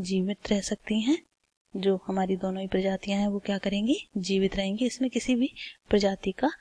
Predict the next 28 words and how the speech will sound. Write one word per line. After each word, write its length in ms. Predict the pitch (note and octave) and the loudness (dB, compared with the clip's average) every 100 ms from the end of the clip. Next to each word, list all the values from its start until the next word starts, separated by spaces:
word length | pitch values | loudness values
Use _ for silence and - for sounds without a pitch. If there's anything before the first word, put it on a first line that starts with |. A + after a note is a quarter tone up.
| - - F#3+ | -14 -6 2
विलुप्त 340 | G3 G3+ - | 4 4 2
होने 240 | F#3+ F#3 | 2 0
का 160 | F#3 G#3+ | -2 2
या 160 | G#3 G#3 | 4 2
नष्ट 340 | G3 G3+ - | 2 -2 -2
होने 220 | F#3 F#3+ | -2 -2
का 180 | - - - - - - | 0 0 -2 -14 -20 -6
खतरा 360 | - - B3 E4 - | -2 2 2 2 0
नहीं 300 | G3 F#3 F3+ | -2 0 0
होगा। 320 | F3 - F#3 - _ _ _ - | -2 -6 -12 -12 _ _ _ -2
तो 60 | G#3 | 2
ये 140 | G#3+ | 4
हमारा 300 | A3 G#3 G#3 | 2 0 -2
क्या 180 | G3 G#3 | -2 -2
है, 140 | B3+ - - | -2 -4 -10
अपवर्जन 500 | - - F#3 G3 F#3 | -8 -2 -2 -2 -2
का 160 | C4+ F4 - | 0 0 0
नियम 320 | G3+ F#3+ F3+ | 0 2 0
है। 180 | F3+ F3+ - - _ _ | -2 -6 -10 -20 _ _
अब 120 | A3+ G#3+ | -2 2
देख 240 | B3 - | 2 2
लेते 200 | A3 G#3+ | 0 2
हैं 140 | B3 | 2
इसके 260 | D#4 - A#3 | 2 2 2
उदाहरण 400 | G3+ F3 F3+ F#3 | 4 2 2 0
के 140 | - | 0
बारे 240 | G3+ G3+ | 0 2
में, 120 | A3 | 0